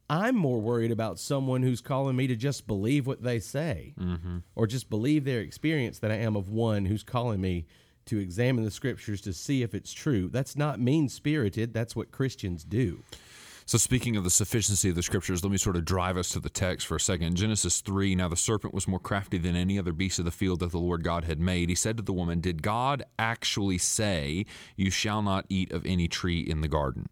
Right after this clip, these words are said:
Speaker 2: The first question in the garden that the serpent asked in order to tempt Eve is a question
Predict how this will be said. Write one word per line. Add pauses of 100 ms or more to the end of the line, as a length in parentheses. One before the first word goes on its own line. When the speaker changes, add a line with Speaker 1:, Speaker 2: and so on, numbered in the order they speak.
(400)
Speaker 2:
The
first
question
in
the
garden
that
the
serpent
asked
in
order
to
tempt
Eve (460)
is
a
question